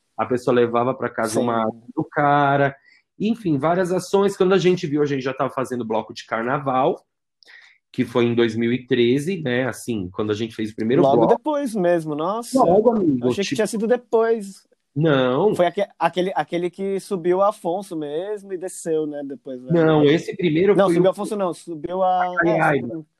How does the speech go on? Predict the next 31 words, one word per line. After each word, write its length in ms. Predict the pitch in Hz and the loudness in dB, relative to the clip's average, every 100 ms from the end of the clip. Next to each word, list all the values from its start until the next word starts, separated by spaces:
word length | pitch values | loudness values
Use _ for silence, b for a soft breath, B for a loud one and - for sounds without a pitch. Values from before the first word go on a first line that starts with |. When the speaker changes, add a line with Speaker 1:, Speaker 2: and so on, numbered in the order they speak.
| _ | _
Speaker 1:
Caraibas 560 | 175 175 156 165 135 135 | 0 2 2 2 0 0
ali. 300 | 120 117 104 | -2 -2 -4
Speaker 2:
A 60 | - | -2
Caraibas, 800 | 180 165 156 151 151 135 120 113 | 0 2 4 2 0 -4 -10 0
Speaker 1:
Caiová, 480 | 180 185 120 139 139 | 2 2 2 2 0
Speaker 2:
isso. 120 | 104 | -2
Speaker 1:
sei 100 | 156 | -2
lá, 140 | 127 110 | -2 -2
Ca-, 240 | 147 135 | -4 -4
Caiová, 520 | 139 165 180 135 131 | -2 0 0 0 -2
não 140 | 113 139 | 0 -2
é? 220 | 139 92 _ _ _ _ _ _ _ _ _ _ | -4 -8 _ _ _ _ _ _ _ _ _ _
Speaker 2:
É, 300 | 127 143 139 | -4 0 0
uma 200 | 127 269 | 0 -4
Speaker 1:
Não, 140 | 254 139 | -2 2
eu 160 | 135 | 2
não 80 | - | 2
lembro 160 | 226 220 | 0 0
Speaker 2:
dessas. 160 | 190 | -2
Speaker 1:
direito, 360 | 208 196 147 151 | 0 0 0 0
eu 60 | 156 | 0
virava 380 | 185 185 185 | 2 2 2
à 40 | 202 | 0
direita 540 | 147 185 175 170 175 | 0 2 2 2 0
ali 120 | 175 | -2
na 80 | 165 | 0
rua 200 | 160 170 | 0 0
do 120 | 165 | -2
Tiquim, 580 | 175 - 175 165 143 - _ b b | -4 -8 -12 -10 -8 -10 _ b b
sabe? 520 | - - 143 117 107 104 | -12 -4 -4 -4 -4 0
Speaker 2:
Isso. 720 | 185 190 170 - - 127 | 2 2 0 -4 -8 -8